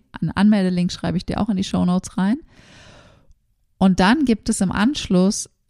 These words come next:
für zwei Frauen, die sich vorab bei mir gemeldet haben und sich sozusagen beworben haben, angemeldet haben, ähm, die Möglichkeit für ein Live-Coaching mit mir.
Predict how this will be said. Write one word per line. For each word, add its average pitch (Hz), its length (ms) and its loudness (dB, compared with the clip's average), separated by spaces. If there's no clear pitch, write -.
für 185 320 0
zwei 214 360 -2
Frauen, 180 640 0
die 185 100 0
sich - 240 -4
vorab - 480 -2
bei 196 100 2
mir 180 160 2
gemeldet 175 520 0
haben 160 200 -2
und 160 80 -2
sich - 200 -10
sozusagen 151 720 -2
beworben 151 500 0
haben, 147 320 -2
angemeldet 147 600 0
haben, 151 320 -2
ähm, 160 360 6
die 160 140 0
Möglichkeit 190 640 0
für - 100 -6
ein 156 140 -2
Live-Coaching 147 680 0
mit 143 140 -2
mir. 131 240 -2